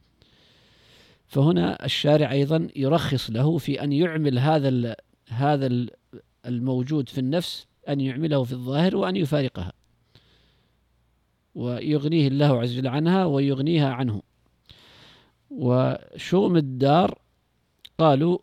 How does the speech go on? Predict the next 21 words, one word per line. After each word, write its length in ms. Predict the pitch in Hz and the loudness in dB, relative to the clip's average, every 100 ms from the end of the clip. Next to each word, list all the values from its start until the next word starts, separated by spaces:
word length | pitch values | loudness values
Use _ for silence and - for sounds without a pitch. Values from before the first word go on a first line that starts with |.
| - | 0
ضيقها 640 | 151 151 - 123 123 - - | 2 2 2 0 0 -2 -6
عليه 440 | 117 117 123 143 - _ _ _ _ - | -4 -2 0 0 -4 _ _ _ _ -4
أو 340 | 156 147 151 - | 2 2 0 -6
سوء 380 | - 156 131 123 | -4 -2 0 -2
ال-، 240 | 117 - | -2 -4
الجار، 420 | 123 123 131 135 _ _ _ _ _ _ _ _ - | -2 0 0 -2 _ _ _ _ _ _ _ _ -8
يتشاءم 580 | 120 - 117 147 127 120 | -6 -4 -2 -2 -2 -2
بسوء 560 | 117 - 131 123 - - _ _ _ _ _ | -4 -2 -4 -4 -10 -20 _ _ _ _ _
جيرانه، 600 | - 123 120 120 110 123 - _ _ _ _ _ _ | -2 0 2 0 0 -4 -8 _ _ _ _ _ _
أو، 280 | - 147 139 | -4 -2 -4
وقيل 460 | - 139 165 160 135 | -6 -4 0 2 2
من 140 | 127 | 0
شؤمها، 600 | 120 156 147 127 123 123 - _ _ _ _ _ _ _ | -2 -2 0 2 2 0 -8 _ _ _ _ _ _ _
آه، 180 | - 117 | -4 -4
بعدها 500 | 123 147 127 123 120 | -2 0 0 0 -2
عن 200 | 104 120 | -2 -2
ال-، 280 | 113 117 - | -2 -4 -6
المسجد. 560 | 120 120 123 120 127 - _ _ _ _ _ _ - - _ _ _ _ _ _ _ _ _ _ _ - | -4 -2 -2 -6 -8 -12 _ _ _ _ _ _ -20 -20 _ _ _ _ _ _ _ _ _ _ _ -10
وعلى 360 | - 143 160 139 | -2 2 6 6
هذا 420 | 147 151 156 160 | 6 6 6 6
فالحديث 880 | - 131 - 123 139 170 160 - | 4 0 2 2 4 4 2 -6